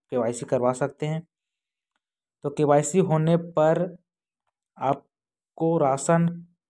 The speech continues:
आपको एक शपथ पत्र टाइप आएगा जिसमें आपको पढ़ना है कि आपके द्वारा दी गई सभी जानकारी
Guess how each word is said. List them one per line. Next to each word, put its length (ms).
आपको 380
एक 340
शपथ 340
पत्र 260
टाइप 420
आएगा 480
जिसमें 420
आपको 200
पढ़ना 380
है 120
कि 200
आपके 300
द्वारा 220
दी 160
गई 160
सभी 240
जानकारी 800